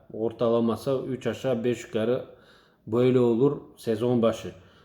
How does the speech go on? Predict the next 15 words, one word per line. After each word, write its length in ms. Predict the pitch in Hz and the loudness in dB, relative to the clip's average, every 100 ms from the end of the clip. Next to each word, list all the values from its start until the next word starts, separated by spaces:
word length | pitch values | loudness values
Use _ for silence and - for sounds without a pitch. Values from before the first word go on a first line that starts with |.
| _ - | _ -4
Chris 320 | - 165 165 | 4 4 6
Middleton 680 | 156 156 151 151 160 160 175 | 2 6 4 4 2 2 -2
yirmi 340 | 135 135 131 | 0 0 0
iki 180 | 120 131 | -2 -4
sayı. 400 | - 135 143 151 - _ _ _ _ _ _ _ _ _ _ | -2 0 0 -4 -12 _ _ _ _ _ _ _ _ _ _
Jrue 220 | - 160 | 6 8
Holiday 600 | 165 165 160 147 143 113 107 | 8 6 6 6 2 2 -2
on 160 | 113 | -2
yedi 280 | 139 151 156 | 0 0 -2
sayı. 420 | 151 160 160 160 - - - | -2 0 2 0 -6 -18 -16
Brook 340 | 123 160 170 | 2 2 4
Lopez 500 | 151 156 151 110 - - - | 0 2 0 -2 -6 -20 -10
on 160 | 101 127 | -4 -2
iki 220 | 139 160 | -2 -2
sayı. 400 | 165 156 160 | 2 2 2